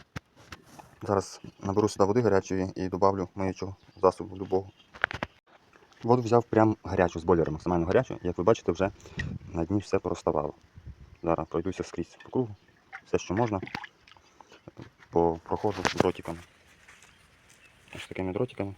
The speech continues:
пройдуся, подряпаю і побачите результат. Ось і все, казан чистий. Можливо,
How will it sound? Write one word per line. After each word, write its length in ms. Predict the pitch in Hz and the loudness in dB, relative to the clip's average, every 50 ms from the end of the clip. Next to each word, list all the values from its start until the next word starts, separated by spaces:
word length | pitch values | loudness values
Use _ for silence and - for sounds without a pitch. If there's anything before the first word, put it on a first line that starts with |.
| _ - | _ -10
пройдуся, 340 | - 98 95 104 101 - 98 | -8 -6 -4 -4 -6 -6 -6
подряпаю 420 | - - 104 110 120 - 101 98 - - _ - _ - - _ _ _ - - _ - - - | -6 -2 0 0 0 0 0 -2 -4 -10 _ -20 _ -20 -20 _ _ _ -20 -20 _ -18 -18 -10
і 160 | - 120 117 120 - _ - 107 110 - - - | -8 -8 -8 -8 -10 _ -16 -14 -14 -12 -8 -4
побачите 360 | - 92 95 - - - 92 | 0 0 0 0 0 -2 -4
результат. 340 | 92 90 95 - 87 85 - - _ _ _ _ _ _ _ _ _ _ _ _ _ _ _ - - - - - - - - - - - - - - - - - _ _ _ _ _ _ _ _ _ - - - _ _ - _ _ - | -4 -4 -4 0 0 0 0 -2 _ _ _ _ _ _ _ _ _ _ _ _ _ _ _ -18 -18 -18 -18 -20 -20 -20 -18 -16 -16 -14 -14 -16 -16 -16 -18 -18 _ _ _ _ _ _ _ _ _ -20 -20 -20 _ _ -20 _ _ -6
Ось 180 | - 113 - - | -6 -6 -4 -4
і 40 | 87 | -6
все, 180 | - - 78 - _ _ - - | -4 -6 -6 -6 _ _ -8 -4
казан 200 | 80 90 92 87 | -2 -2 -2 -2
чистий. 300 | - 78 - - - - - _ _ - _ - - _ _ _ _ - - - - _ - - | -4 -8 -8 -10 -12 -18 -18 _ _ -20 _ -20 -20 _ _ _ _ -20 -20 -20 -20 _ -4 -2
Можливо, 440 | 104 98 110 120 107 95 92 - | -2 2 4 4 4 4 2 0